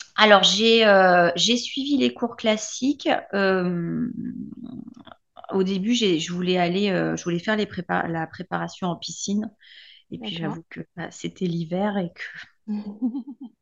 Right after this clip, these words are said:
Speaker 2: Il fait un
Speaker 1: ça
Speaker 2: peu
Speaker 1: m'a,
Speaker 2: froid quand
Speaker 1: ça m'a
Speaker 2: même.
Speaker 1: vite, ouais, ça m'a vite démotivée. Euh, mais du coup, voilà, préparation classique, avec en plus mes petites, euh, voilà, ma petite, euh, méditation.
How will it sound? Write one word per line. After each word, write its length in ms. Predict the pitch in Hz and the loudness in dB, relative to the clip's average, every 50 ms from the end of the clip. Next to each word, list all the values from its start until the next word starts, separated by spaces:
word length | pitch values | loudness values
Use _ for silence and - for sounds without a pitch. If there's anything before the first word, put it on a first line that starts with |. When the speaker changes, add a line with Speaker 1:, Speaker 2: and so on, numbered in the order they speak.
| _ _ _ 330 370 359 277 208 - | _ _ _ -14 -12 -12 -10 -8 -6
Speaker 2:
Il 120 | - 233 - | -6 -4 -2
fait 60 | 262 | 0
un 100 | 220 208 | 0 2
Speaker 1:
ça 120 | 196 - 277 | 4 4 4
Speaker 2:
peu 20 | - | 4
Speaker 1:
m'a, 120 | 226 214 | 4 4
Speaker 2:
froid 100 | 208 240 | 4 2
quand 140 | - 240 214 | 0 0 2
Speaker 1:
ça 40 | 214 | 4
m'a 140 | 226 220 226 | 4 4 4
Speaker 2:
même. 80 | 262 226 | 2 -4
Speaker 1:
vite, 220 | 262 - 285 254 - - _ _ | -8 -8 -8 -10 -10 -16 _ _
ouais, 160 | 214 214 226 - | -4 -4 -4 0
ça 160 | - 269 240 | 0 2 4
m'a 160 | 233 233 226 | 6 6 4
vite 220 | 214 226 226 185 | 4 2 -2 -2
démotivée. 680 | 214 240 226 214 220 214 214 - - 208 196 208 247 - - - - - - - - - - - - - - - - - - - | -2 -2 0 0 -2 -2 -4 -6 -6 -4 -4 -2 -4 -4 -8 -14 -14 -14 -12 -12 -12 -12 -12 -12 -14 -14 -16 -18 -18 -16 -6 -2
Euh, 180 | 226 220 214 208 202 202 202 202 196 190 190 190 185 185 | 0 0 0 2 2 2 2 2 0 0 0 0 0 2
mais 140 | 196 196 | 2 2
du 160 | 185 185 214 196 | 2 0 -4 -6
coup, 100 | - 220 | 0 2
voilà, 220 | 214 185 151 - | 4 6 6 4
préparation 720 | - - 233 220 226 226 220 220 226 220 - - 233 220 | 4 0 -2 2 4 4 6 6 4 2 0 -2 -2 -2
classique, 880 | - - 233 226 220 220 - - - - 254 262 294 330 - - - 330 320 349 330 - _ _ _ _ _ _ _ _ _ _ - - - - | 0 2 4 4 4 4 0 -8 -4 -2 2 4 4 2 2 0 2 2 2 2 0 -6 _ _ _ _ _ _ _ _ _ _ -20 -20 -12 -10
avec 260 | - 165 170 165 - 175 | -4 -4 -2 -2 -2 -2
en 100 | 175 - | -4 -4
plus 380 | - - - 202 202 - - | -6 -8 -8 -8 -8 -6 -6
mes 220 | 90 - - - - | -4 -4 -4 -4 -6
petites, 360 | - - - - - - - | -8 -14 -18 -18 -12 -10 -8
euh, 80 | - | -6
voilà, 260 | - - - - - - | -4 -6 -6 -6 -6 -8
ma 160 | - - - | -10 -10 -12
petite, 400 | - _ _ - - _ - - | -14 _ _ -20 -20 _ -12 -10
euh, 200 | - 69 76 - - - - - - - - - | -8 -8 -8 -8 -10 -14 -16 -16 -18 -18 -16 -14
méditation. 1500 | - - 175 - - 165 170 - - - 185 180 - - - - 185 190 196 202 208 220 226 233 240 247 254 254 - | -10 -8 -6 -6 -8 -10 -14 -12 -8 -8 -6 -6 -8 -10 -8 -6 -4 -4 -2 -2 -2 0 0 2 2 2 2 0 -2